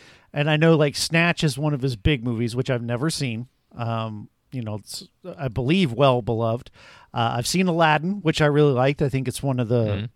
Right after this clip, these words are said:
Speaker 1: the better, uh, remakes of those classic Disney ones because it didn't feel like the same shit over again. It actually felt fresh. Um,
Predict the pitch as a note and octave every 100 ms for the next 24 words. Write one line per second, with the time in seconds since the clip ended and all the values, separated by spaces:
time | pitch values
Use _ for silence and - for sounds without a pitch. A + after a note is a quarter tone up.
0 | - A#2 A#2 F2+ D3 C#3 C#3 C3 B2 _
1 | _ _ _ _ _ _ - A#2+ A2 G#2+
2 | A2 _ _ _ _ D3+ A#2+ E3 E3 D3+
3 | C#3+ A#2 - - F3 C#3+ A2+ C#3 B2+ -
4 | D3+ C#3 D3 G#2+ B2+ C3 B2 C3+ C3+ C#3
5 | B2 C#3 C3+ C3 C#3 C3 - - D3 C#3+
6 | C#3 B2+ - - C3+ C3 - C#3+ A#2 A#2+
7 | B2 C#3+ B2+ D#3 A#2+ B2 - B2+ A2 C3
8 | B2 - B2 E3 - - - - - -
9 | - _ - B2+ C3 C#3 C#3 C#3